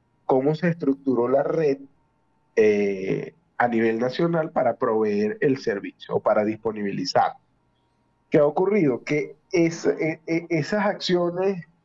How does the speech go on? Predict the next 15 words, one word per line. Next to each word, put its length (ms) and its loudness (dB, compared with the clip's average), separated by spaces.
en 180 0
términos 460 2
de 80 0
inversión, 600 -2
eh, 540 2
de 100 2
capital 560 0
para 220 2
mantener 640 0
la 100 0
cobertura 640 0
no 200 0
se 120 -2
han 160 2
hecho 380 -2